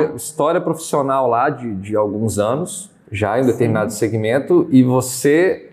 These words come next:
Speaker 2: se colocou, é, à prova nesse momento de mudança de país também, mudança, uma transição na área profissional.
Speaker 1: Exatamente.
Speaker 2: Foi muito desafiador?
Speaker 1: Extremamente. Muito desafiador.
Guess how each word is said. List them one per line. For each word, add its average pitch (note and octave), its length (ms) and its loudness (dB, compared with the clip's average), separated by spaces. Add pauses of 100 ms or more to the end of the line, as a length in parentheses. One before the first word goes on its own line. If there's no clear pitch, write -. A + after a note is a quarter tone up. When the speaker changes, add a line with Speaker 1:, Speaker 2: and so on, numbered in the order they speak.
Speaker 2:
se - 180 -12
colocou, D3 800 2 (320)
é, A2 260 2
à B2+ 80 0
prova E3+ 760 0 (420)
nesse B2+ 280 0
momento C3+ 300 2
de B2 100 2
mudança D3+ 500 4
de D3 100 -4
país C#3+ 420 0
também, D3 320 0
mudança, D#3+ 680 2
uma C#3 160 0
transição C#3 640 0
na D3 120 0
área D3 180 0
profissional. C3+ 720 -2
Speaker 1:
Exatamente. E3+ 1000 -2 (300)
Speaker 2:
Foi - 160 0
muito B2 140 4
desafiador? A#2 560 0 (680)
Speaker 1:
Extremamente. E3+ 920 -2 (340)
Muito G3 340 4
desafiador. B3 720 2